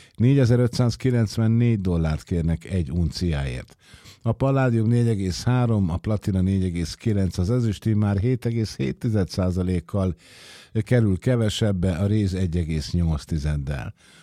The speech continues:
A mezőgazdasági termelőjárak közül a búza egy egész három tized, a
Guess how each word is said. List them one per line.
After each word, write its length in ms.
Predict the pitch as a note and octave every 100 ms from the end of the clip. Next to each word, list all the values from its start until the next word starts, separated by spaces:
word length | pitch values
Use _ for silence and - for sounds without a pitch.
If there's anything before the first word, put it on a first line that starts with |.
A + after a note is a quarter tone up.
| - _
A 140 | A2 A#2
mezőgazdasági 840 | C#3+ C#3+ D3 D3 C3+ - C3 B2+
termelőjárak 920 | A#2 C3+ C3+ C3+ B2+ B2+ B2+ A#2+ A2+
közül 480 | - C3+ A#2 A#2+ A2+
a 200 | A2 A#2
búza 400 | A2 B2 A#2 A2
egy 180 | A2 A2
egész 340 | G#2 G2 F2+
három 360 | - B2+ B2 A2
tized, 340 | - G2+ F2+
a 180 | F2 E2+